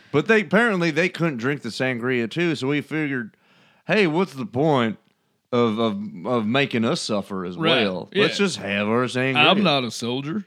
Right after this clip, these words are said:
Speaker 1: Mm-mm.
Speaker 2: I've, I've dodged that multiple times.
Speaker 1: Mm-hmm. Same here.
Speaker 2: Right.
Speaker 1: I'm still technically a legal resident of Canada.
Speaker 2: Yeah. I mean, during the Vietnam
Speaker 1: Mm.
Speaker 2: War, we said, "Hey, don't draft us. We're Vietnamese."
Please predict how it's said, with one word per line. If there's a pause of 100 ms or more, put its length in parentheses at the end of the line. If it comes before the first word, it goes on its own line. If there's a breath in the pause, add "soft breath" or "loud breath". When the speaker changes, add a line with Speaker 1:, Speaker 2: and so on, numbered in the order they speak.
Speaker 1:
Mm-mm.
Speaker 2:
I've,
I've
dodged
that
multiple
times.
Speaker 1:
Mm-hmm.
Same
here. (140)
Speaker 2:
Right.
Speaker 1:
I'm
still
technically (300 soft breath)
a
legal
resident
of
Canada.
Speaker 2:
Yeah. (180)
I
mean, (220)
during
the
Vietnam
Speaker 1:
Mm.
Speaker 2:
War,
we
said,
"Hey,
don't
draft
us.
We're
Vietnamese."